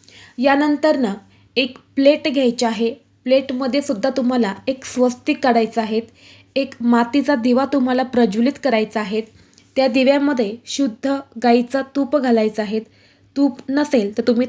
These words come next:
तेल देखील घालू शकता. यानंतरनं हा दिवा तुम्हाला प्रज्वलित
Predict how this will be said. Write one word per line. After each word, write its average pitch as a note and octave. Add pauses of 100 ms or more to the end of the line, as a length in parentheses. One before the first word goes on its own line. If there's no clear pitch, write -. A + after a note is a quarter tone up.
तेल B3
देखील B3+
घालू G#3+
शकता. G3+ (600)
यानंतरनं C#4+ (120)
हा B3+
दिवा A#3 (160)
तुम्हाला B3+
प्रज्वलित B3